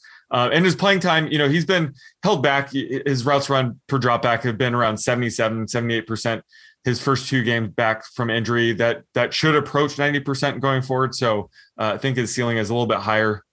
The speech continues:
than people think. Um, and then some of the cheaper guys I love is, uh,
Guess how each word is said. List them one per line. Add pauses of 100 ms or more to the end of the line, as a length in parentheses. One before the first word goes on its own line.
than
people
think. (400)
Um,
and
then
some
of
the
cheaper
guys
I
love
is,
uh,